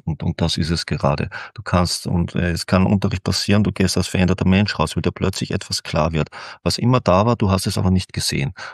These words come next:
Aber, äh, es ist, äh, es werden viele, viele Samen gesetzt im Leben und in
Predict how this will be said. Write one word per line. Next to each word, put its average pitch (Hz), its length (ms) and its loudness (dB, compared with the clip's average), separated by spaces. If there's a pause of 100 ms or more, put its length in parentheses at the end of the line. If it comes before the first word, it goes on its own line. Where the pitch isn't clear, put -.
(120)
Aber, 82 300 2 (180)
äh, - 60 -8 (260)
es - 160 -8
ist, - 340 -2
äh, 82 220 -2 (160)
es - 120 -4
werden 101 200 4
viele, 131 260 2
viele 95 180 0
Samen 104 380 4
gesetzt 107 420 -2
im 85 120 0
Leben 98 320 0
und 85 240 -2
in 80 560 -2